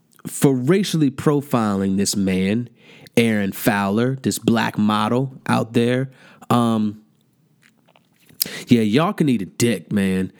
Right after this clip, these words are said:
because you all know what you did. You racial profiled the man. You rolled up on him and his friend, I believe, and, uh, you proceeded to beat the shit out of them.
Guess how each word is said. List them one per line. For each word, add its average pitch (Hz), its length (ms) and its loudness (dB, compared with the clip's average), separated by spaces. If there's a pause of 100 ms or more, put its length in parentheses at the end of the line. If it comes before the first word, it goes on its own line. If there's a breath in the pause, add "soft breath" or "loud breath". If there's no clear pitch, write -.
(140 loud breath)
because 110 640 2
you 180 200 4
all 104 160 0
know 120 220 2
what 110 220 -4
you 131 100 2
did. 92 420 -2 (160 loud breath)
You 98 120 2
racial 139 400 0
profiled 113 560 0
the 92 80 -2
man. 90 400 0 (100)
You 107 160 2
rolled 151 380 2
up 131 240 -4
on 101 180 -2
him 113 480 -2 (160)
and 120 140 2
his 139 120 -2
friend, 117 580 -2 (380 soft breath)
I 104 100 2
believe, 107 600 0 (580 soft breath)
and, 107 540 0
uh, 104 440 -2 (100)
you 120 180 0
proceeded 123 520 0
to 101 80 -2
beat 101 360 2
the 113 80 -2
shit - 300 0
out 156 160 -2
of 113 160 -6
them. - 340 -4